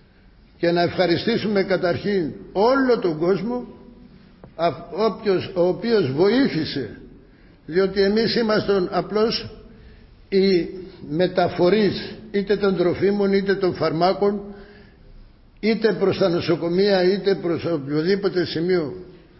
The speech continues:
χρειαζόταν ο πρόσφυγας να βρεθεί. Αλλά όταν ακούς και κάποια σχόλια,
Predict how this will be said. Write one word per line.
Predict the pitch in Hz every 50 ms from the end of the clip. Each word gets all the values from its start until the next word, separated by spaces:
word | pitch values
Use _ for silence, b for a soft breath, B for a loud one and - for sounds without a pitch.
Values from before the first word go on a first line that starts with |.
| B B B
χρειαζόταν | - 156 170 170 160 165 143 185 185 156 180 175 165 160 139 127 - - - - - - - -
ο | - 139 135
πρόσφυγας | 131 175 175 180 156 - 180 165 156 151 147
να | 147 147 143 135 123 120 120 117 117 107 104 - -
βρεθεί. | - 135 139 147 147 - - 160 185 196 202 202 - - - - - - - b b b b b b b b b b b b - - - _ _ _ _ _ - _ _ _ _ _ _ _ - - - _ - - _ _ _ -
Αλλά | 180 180 180 180 185 180 175 170 180 - - - - - - - - - - - _ _ b b b b b b b b
όταν | - 190 202 196 226 220 214
ακούς | 208 185 - 208 190 -
και | - 180 170
κάποια | - 185 185 175 180 175 170
σχόλια, | - - - 175 170 160 160 165 165 170 180 165 170